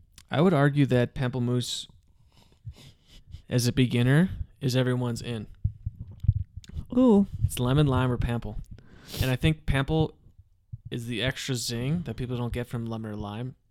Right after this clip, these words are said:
Speaker 1: to be hooked.
Speaker 2: Yeah.
Speaker 1: It was my first hook.
Speaker 2: Really?
Speaker 1: I believe.
Speaker 2: I don't remember what my, what, what my first one is. Probably lemon or lime.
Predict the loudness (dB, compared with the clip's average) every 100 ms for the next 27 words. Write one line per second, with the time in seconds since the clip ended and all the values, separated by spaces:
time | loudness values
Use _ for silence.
0 | _ -10 -10 -10 -12 -16 -20 -20 _ _
1 | -18 2 4 4 2 2 2 2 2 0
2 | 0 -2 -4 -6 -10 -18 _ -14 -12 -14
3 | -20 -20 _ _ 2 4 6 8 6 4
4 | 0 -10 -18 -20 -20 -20 -8 2 6 8
5 | 8 8 8 8 8 6 6 6 6 4
6 | 0 -18 _ _ -2 -2 -4 -20 _ _
7 | 2 4 4 4 2 2 2 2 4 4
8 | 6 4 2 2 2 2 -2 -2 -2 -2
9 | -2 0 0